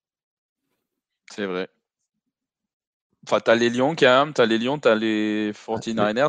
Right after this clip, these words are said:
Speaker 2: mais
Speaker 1: et t'as les Eagles, hein. Ça, ça me paraît quand même, euh, bien
Speaker 2: Mais
Speaker 1: costaud, hein,
Speaker 2: écoute,
Speaker 1: enfin.
Speaker 2: les, les Lions, tu vois, curieusement, pourtant, je les aime bien. Je leur souhaite tout le bien du monde. Mais autant me dire les voir jusqu'au Super Bowl.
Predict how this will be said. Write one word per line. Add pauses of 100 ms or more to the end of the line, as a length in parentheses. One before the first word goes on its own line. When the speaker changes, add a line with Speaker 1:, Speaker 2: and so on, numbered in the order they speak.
Speaker 2:
mais
Speaker 1:
et
t'as
les
Eagles, (100)
hein.
Ça,
ça
me
paraît
quand
même,
euh,
bien
Speaker 2:
Mais
Speaker 1:
costaud,
hein,
Speaker 2:
écoute,
Speaker 1:
enfin. (600)
Speaker 2:
les,
les
Lions,
tu
vois,
curieusement,
pourtant,
je
les
aime
bien.
Je
leur
souhaite
tout
le
bien
du
monde.
Mais
autant (1000)
me
dire (100)
les
voir
jusqu'au
Super
Bowl.